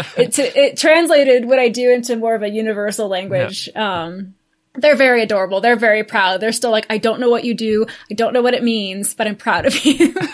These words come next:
Speaker 1: That is very cute and very special. And it's, uh, also nice to see where their encouragement, uh, what it led to eventually.
Speaker 2: I think they maybe regret it when I started climbing. I think they thought, "Oh, maybe we encouraged her too much." <laughs>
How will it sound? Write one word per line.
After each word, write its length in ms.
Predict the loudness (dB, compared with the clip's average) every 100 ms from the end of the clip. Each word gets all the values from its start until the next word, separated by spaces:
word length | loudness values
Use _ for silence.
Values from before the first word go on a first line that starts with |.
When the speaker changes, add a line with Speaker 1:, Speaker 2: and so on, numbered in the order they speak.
| -4 -4 -4 -10 -10 -12 -12 -12 -14 -16 -6
Speaker 1:
That 140 | -4 -4
is 100 | -2
very 260 | 0 0
cute 360 | -2 -6 -10 -6
and 120 | -6
very 160 | -4 -4
special. 440 | -6 -8 -6 -6
And 180 | -4 -2
it's, 280 | -2 -4 -2
uh, 180 | 0 0
also 280 | 0 0 0
nice 300 | 0 0 -2
to 100 | -4
see 320 | -6 -2 0
where 360 | 0 0 0 0
their 360 | 0 0 2 0
encouragement, 1000 | -4 -6 -2 0 0 -6 -10 -10 -12 -10
uh, 300 | -8 -6 -4
what 200 | -4 -4
it 120 | -6 -14 -12
led 240 | -10 -8
to 120 | -12 -14
eventually. 680 | -12 -10 -10 -12 -16 -10
Speaker 2:
I 140 | -4 -2
think 180 | 0 0
they 100 | 0
maybe 200 | 0 2
regret 360 | 2 2 4
it 100 | 4
when 100 | 2
I 60 | 0
started 260 | 2 2 0
climbing. 460 | -2 0 -2 -2
I 100 | -4
think 220 | -4 -4
they 80 | -4
thought, 240 | 0 0 0
"Oh, 460 | 2 4 4 0
maybe 140 | -2 -2
we 60 | -2
encouraged 300 | 0 0 -2
her 60 |
too 200 | -4 -2
much." 380 | 0 0 0 0
<laughs> 40 | 2